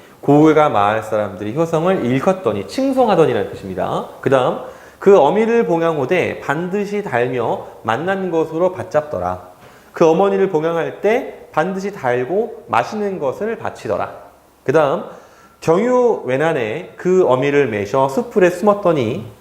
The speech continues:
정유재란에 그 어머니를 모시고 수풀에 숨었는데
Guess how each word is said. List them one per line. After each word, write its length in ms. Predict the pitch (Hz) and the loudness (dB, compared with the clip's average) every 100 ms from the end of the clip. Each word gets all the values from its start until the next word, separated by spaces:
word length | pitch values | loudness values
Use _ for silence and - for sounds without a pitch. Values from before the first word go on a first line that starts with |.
| - - - - | -20 -20 -20 -2
정유재란에 760 | 160 185 208 202 196 190 190 | 2 4 4 4 4 2 0
그 220 | 190 208 226 | 0 4 4
어머니를 440 | 185 175 165 156 | 4 0 -2 -4
모시고 420 | 139 131 - 135 | -4 -6 -6 -6
수풀에 380 | 135 185 - 156 | -6 -8 -4 -4
숨었는데 840 | 151 196 180 120 101 95 98 185 | -2 -4 -2 -4 -4 -6 -6 -10